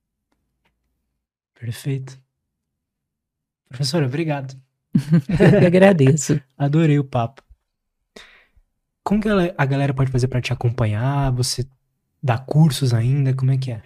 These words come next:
Speaker 2: Sim, a primeira coisa que eu recomendo é o YouTube da Nova Acrópole. Basta entrar lá na, no YouTube, digitar Nova Acrópole, você vai cair num site que tem mais de oitocentas palestras gratuitas, tá? Sobre todos os assuntos que você quiser.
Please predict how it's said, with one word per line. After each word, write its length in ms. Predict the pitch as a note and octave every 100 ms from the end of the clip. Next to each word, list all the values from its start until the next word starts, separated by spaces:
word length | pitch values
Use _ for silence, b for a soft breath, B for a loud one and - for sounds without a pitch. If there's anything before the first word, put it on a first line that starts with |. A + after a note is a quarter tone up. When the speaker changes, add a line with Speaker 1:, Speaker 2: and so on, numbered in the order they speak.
| _ _ _ _ B B _ _
Speaker 2:
Sim, 180 | - C#3
a 40 |
primeira 320 | C3+ F3+ A3
coisa 260 | G#3+ G#3+ G#3+
que 80 | A3+
eu 60 |
recomendo 680 | G3+ A3+ A#3+ G#3+ A3 A#3 B3+
é 160 | C4+ C4
o 280 | A#3 F#3+ D#3+
YouTube 480 | E3+ - F3 F#3+
da 120 | G3 G3
Nova 220 | F#3+ G3+
Acrópole. 580 | G3 D3 C3 C3+ C#3+ - _
Basta 300 | D#3 F3+ -
entrar 420 | B3+ - D3+ D3
lá 140 | C#3 C3+
na, 400 | C#3+ C3 C3 -
no 140 | B2+
YouTube, 420 | D#3 D3+ - G3 E3
digitar 460 | C3 C#3+ - C3+
Nova 220 | D3 D3
Acrópole, 420 | D3+ - D3 D#3 F#3
você 100 | F#3+
vai 120 | G3+
cair 160 | F#3
num 100 | F3+
site 340 | F3 - F3 -
que 80 | -
tem 120 | G3
mais 180 | F#3+ G3+
de 80 |
oitocentas 880 | G#3 G3+ - D3+ - - G3 F#3 C3
palestras 560 | - C#3 B2+ C3 C3 B2+
gratuitas, 840 | B2 D3 - D3 C3 C3 C3 - - _ _ _ _ _ _
tá? 100 | -
Sobre 260 | C3 C#3+ C3
todos 460 | C3 F3+ G3 C#3+ C#3
os 60 |
assuntos 440 | C3 C3 C3 C3 -
que 120 | B2
você 220 | B2+ -
quiser. 320 | B2 B2+ B2